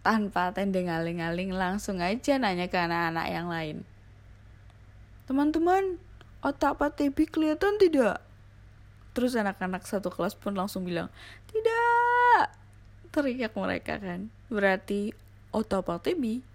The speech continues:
ada atau tidak? Tidak ada. Potong Jimmy cepat. Lalu terkekeh nggak karuan.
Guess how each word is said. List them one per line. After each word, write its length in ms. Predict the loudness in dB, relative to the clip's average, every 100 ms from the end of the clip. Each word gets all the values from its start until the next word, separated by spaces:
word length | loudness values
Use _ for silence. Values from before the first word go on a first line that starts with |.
| -20 -20 -20 -6 0
ada 280 | 2 2
atau 160 | 2 0
tidak? 320 | -2 -2 -6 -8 -20 -20 -20 -16 -12 -10 -10 -4
Tidak 360 | 2 4 4 2 2 0
ada. 220 | 0 0 0 0 0 -2 -4 -8 -16 -20 -20 -20 -20 -20 -14 -10
Potong 360 | -6 -4 -4
Jimmy 280 | -4 -4 -6
cepat. 320 | -8 -8 -10 -10 -20 -20 -20 -20 -20 -20 -20 -20 -20 -20 -20 -20 -20 -12
Lalu 320 | -6 -4 -2 -4
terkekeh 560 | -6 -6 -6 -4 -4
nggak 200 | -4 -6
karuan. 420 | -8 -6 -6 -8